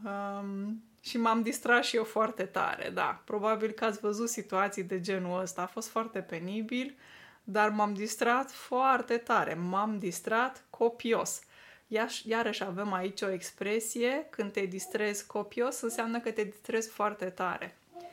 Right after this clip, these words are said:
A fost foarte amuzant, oricum. <laughs> Așa, și o altă situație, da, într-o dimineață când mergeam la muncă,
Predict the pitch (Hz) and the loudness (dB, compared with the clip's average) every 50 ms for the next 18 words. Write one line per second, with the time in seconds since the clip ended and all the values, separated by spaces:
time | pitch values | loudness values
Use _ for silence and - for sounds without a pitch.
0 | - - - - - 220 - 233 233 - - 220 220 - - 165 - - 170 165 | -20 -20 -14 -6 -6 -4 -2 -4 -4 0 0 0 0 0 -4 -6 -6 -4 -8 -8
1 | 151 - - - 180 - 180 180 175 - - - - _ _ - - 277 - - | -6 -6 -6 -8 -6 -6 -6 -6 -4 -6 -10 -10 -10 _ _ -6 -4 -4 -4 -4
2 | - 403 392 - - - 480 - - - 539 - - - 587 587 587 - - - | -8 -12 -12 -12 -8 -8 -8 -8 -4 -6 -6 -6 0 2 2 2 2 -2 -16 -18
3 | - - - - - - - - - - - - - 233 233 233 233 196 190 190 | -16 -14 -12 -12 -12 -12 -14 -14 -14 -14 -10 0 4 4 4 4 4 2 2 2
4 | - - 214 208 226 233 - 170 180 - - 214 - - 214 220 226 240 247 247 | 0 0 2 2 2 4 4 2 2 2 -4 -6 -6 -2 2 4 6 6 4 4
5 | 247 - - 247 240 240 233 233 240 240 233 240 240 233 226 214 196 165 156 - | 2 -4 -4 2 4 4 4 4 4 2 2 2 0 0 0 2 4 4 4 2
6 | - 143 175 214 226 262 254 240 220 226 226 226 226 233 247 233 202 190 - - | 0 -4 -4 -4 0 2 2 2 2 2 0 2 2 2 2 2 0 0 0 -2
7 | 190 190 - 185 180 180 180 190 185 208 190 190 190 185 175 175 170 185 202 214 | -4 -2 -2 -4 -4 -4 -4 -4 -2 0 0 0 0 0 -2 -2 -2 -2 -2 -2
8 | 220 233 240 240 - 269 247 247 247 247 269 | -2 -2 -2 -2 -2 0 2 2 4 2 0